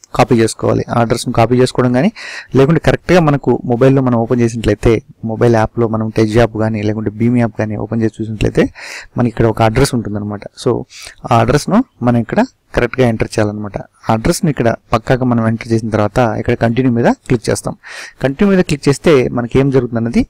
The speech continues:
నేను చూపిస్తాను. So, ఇక్కడ ఏదైతే, ఆ, ఈ విధంగా మనకు, ఆ, యూపీఐ ఇక్కడ వచ్చేసి మనకి ఏదైతే email ఐడీ లాగా మనకి ఏదైతే ఉందో, విపిఐ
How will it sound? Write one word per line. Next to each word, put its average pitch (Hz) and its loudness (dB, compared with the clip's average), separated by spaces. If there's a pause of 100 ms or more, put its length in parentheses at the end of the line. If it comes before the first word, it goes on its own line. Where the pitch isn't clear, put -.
(140)
నేను 113 -2
చూపిస్తాను. 110 -8 (840)
So, 165 2
ఇక్కడ 135 0
ఏదైతే, 135 4 (220)
ఆ, 117 4
ఈ 127 2
విధంగా 131 4 (1300)
మనకు, 117 -2 (1300)
ఆ, 120 0
యూపీఐ 135 4 (600)
ఇక్కడ 127 2
వచ్చేసి 127 2
మనకి 117 0
ఏదైతే 120 2 (580)
email 135 4
ఐడీ 123 4
లాగా 123 4
మనకి 117 2
ఏదైతే 117 4
ఉందో, 120 4
విపిఐ 120 2